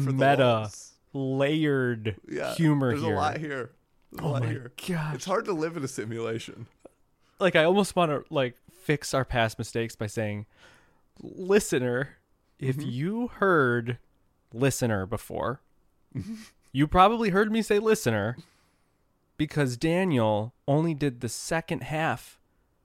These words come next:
Speaker 2: of the podcast, put
Speaker 1: Just
Speaker 2: it through the
Speaker 1: starting just
Speaker 2: filter.
Speaker 1: now.
Speaker 2: Just starting just now. So I can say listener and Walmart all day."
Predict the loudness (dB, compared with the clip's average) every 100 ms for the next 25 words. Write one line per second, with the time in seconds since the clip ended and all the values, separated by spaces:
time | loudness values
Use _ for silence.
0 | _ _ -10 -6 -6 -2 -2 0 -2 -4
1 | -4 -2 -2 0 -2 2 2 2 -2 -4
2 | -6 -10 _ _ _ _ _ -2 -2 4
3 | 6 6 4 0 0 -2 -4 -4 -10 _
4 | _ _ _ -2 4 6 6 4 0 -2
5 | -2 -2 -6 -6 -4 -4 -2 0 0 0
6 | -2 -4 -4 0 2 2 4 2 2 -2
7 | _ 0 2 2 0 -2 -6